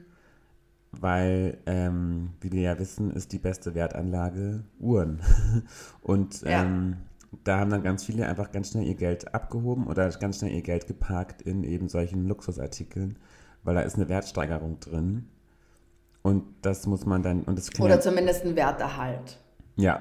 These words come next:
Speaker 1: aber also bei so Uhren eine Steigerung von irgendwie, ich glaub, die,
Speaker 2: Ja.
Speaker 1: eine Vierfache sogar. Also wie Gold.
Speaker 2: Ja.
Speaker 1: Also wenn's gut
Speaker 2: Aber
Speaker 1: ist.
Speaker 2: zumin-, aber so, aber so sagen wir Cartier-Schmuck oder Bulgari-Schmuck, das ist dann zumindest einfach eine Wertanlage,
Speaker 1: Ja.
Speaker 2: oder? Weil das,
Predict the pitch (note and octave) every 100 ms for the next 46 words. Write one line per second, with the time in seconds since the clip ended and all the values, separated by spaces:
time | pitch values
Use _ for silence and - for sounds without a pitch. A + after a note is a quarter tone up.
0 | - F#2 F2+ - E2+ D2 D#2+ D#2 E2+ -
1 | G2 A2+ B2 - F#2+ - F2+ E2 D#2+ D#2+
2 | - D#2+ D2+ D2 D2+ - - D#2+ D#2 C#2+
3 | - - - - - E3+ F2 E2+ B2 C#3
4 | F2 D#2 E2 D#2+ D2 C2+ B1 C2+ F2+ F2
5 | E2 G2 F#2+ F#2 D#2+ - E3+ E3+ E3 E3
6 | E3+ - - - F2 E2+ D#2+ D2+ - F2
7 | F#3+ G3+ G#3+ G#3+ G#3 G3 G3+ G3 G3+ G3
8 | F#3+ G3 F#3+ F#3+ F#3+ F#3+ F#3+ F#3+ F#3+ G3+
9 | F#3+ G3 F#3+ F#3 F#3+ F3 F#3 G3 G3+ G3
10 | G3 G3 F#3 F#3 E3 E3+ E3+ E3+ F3+ F3
11 | E3+ - D3+ D3+ D#3+ D#3 - C#3+ C#3+ B2+
12 | C#3+ - F#2 F2+ - E3 D#3 D3 C#3+ -